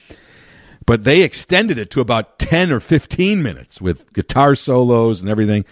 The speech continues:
to give Roger a chance to come back, which he did. And, uh,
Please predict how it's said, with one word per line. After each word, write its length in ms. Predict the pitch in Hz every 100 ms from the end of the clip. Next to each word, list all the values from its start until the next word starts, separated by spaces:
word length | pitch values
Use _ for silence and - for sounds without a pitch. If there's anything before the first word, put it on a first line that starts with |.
| - - - - - _
to 140 | 131
give 340 | 107 123 147 113
Roger 480 | 123 156 180 127 117
a 60 |
chance 340 | - 139 135 -
to 100 | 120
come 280 | 135 123
back, 480 | 123 214 104 73 _ _ _
which 260 | 120 147 -
he 200 | 156 160
did. 500 | 139 196 117 69 - _ _ _ _ _ _ _ _ - _ _
And, 460 | 117 120 117 113 104
uh, 280 | 104 104